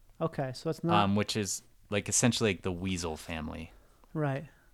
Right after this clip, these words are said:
Speaker 2: Yeah.
Speaker 1: It's a big fa-, it's a cool, that's such a cool family. I think it's the
Speaker 2: Cool
Speaker 1: coolest family
Speaker 2: family.
Speaker 1: of animals.
Speaker 2: Yeah. Uh, commonly, like, though, they're called, like, mesocarnivores. So they're an animal that exists in between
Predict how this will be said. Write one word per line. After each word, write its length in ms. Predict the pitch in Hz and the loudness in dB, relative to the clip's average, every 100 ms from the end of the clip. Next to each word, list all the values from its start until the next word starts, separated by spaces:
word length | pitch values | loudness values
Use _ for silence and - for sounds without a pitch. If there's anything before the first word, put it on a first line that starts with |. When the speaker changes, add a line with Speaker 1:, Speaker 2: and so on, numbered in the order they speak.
| _ _ _ | _ _ _
Speaker 2:
Yeah. 240 | 87 80 80 | -8 -6 -4
Speaker 1:
It's 100 | 208 | -4
a 60 | |
big 220 | 165 196 | 2 2
fa-, 180 | 165 196 | 2 -6
it's 140 | 190 226 | -6 -6
a 20 | |
cool, 280 | - 247 202 | 0 2 2
that's 160 | 196 | 0
such 140 | 233 214 | -4 -2
a 40 | |
cool 180 | - 180 | 4 4
family. 340 | 190 190 139 | 4 2 2
I 40 | 156 | 0
think 120 | 196 | 0
it's 100 | - | -2
the 100 | 175 | 0
Speaker 2:
Cool 160 | - 190 | 8 10
Speaker 1:
coolest 160 | 151 | 10
family 120 | 135 131 151 | 8 6 6
Speaker 2:
family. 20 | |
Speaker 1:
of 60 | 143 | 6
animals. 540 | 151 135 151 151 - - - - | 4 4 -4 -12 -16 -20 -14 0
Speaker 2:
Yeah. 440 | 117 113 92 82 - - | 4 6 4 2 -4 2
Uh, 320 | 113 107 98 - | 4 6 4 0
commonly, 500 | - 147 151 143 120 | 4 6 6 6 6
like, 400 | 104 95 - - | 6 2 -2 -6
though, 240 | 110 113 107 | 4 4 4
they're 260 | 104 110 | 2 0
called, 300 | 113 - 101 | 2 4 4
like, 160 | 90 87 | 2 0
mesocarnivores. 920 | 101 101 101 90 92 85 78 78 78 | 2 2 2 0 0 -2 -2 -4 -4
So 180 | - 104 | -4 0
they're 120 | 92 92 | 2 2
an 80 | |
animal 340 | 95 98 95 90 | 4 4 2 0
that 280 | 87 87 98 | -2 -4 -4
exists 460 | 92 98 98 - | -4 -2 -2 0
in 80 | 98 | -2
between 640 | 90 - 98 90 87 85 | -4 -6 -4 -2 -2 -4